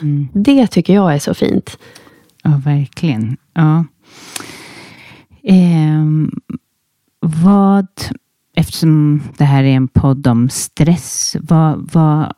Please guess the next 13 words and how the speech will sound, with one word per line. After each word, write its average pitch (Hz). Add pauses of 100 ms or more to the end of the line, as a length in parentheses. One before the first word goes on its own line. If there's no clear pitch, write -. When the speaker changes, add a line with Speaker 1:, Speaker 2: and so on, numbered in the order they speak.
Speaker 1:
vad 165
gör 160
dig 180
stressad? - (2250)
Speaker 2:
Ehm, 175 (2250)
det 202
är - (120)
otroligt 208
mycket 196
saker, 180
brukade 208
det 180
vara. -